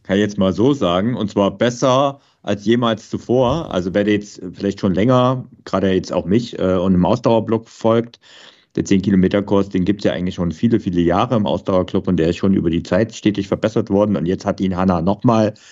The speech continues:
in die Hand genommen und noch besser auf unsere Zielgruppe,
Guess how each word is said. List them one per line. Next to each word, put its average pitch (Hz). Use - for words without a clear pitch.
in 101
die 101
Hand 110
genommen 104
und 87
noch 101
besser 107
auf 92
unsere 90
Zielgruppe, 135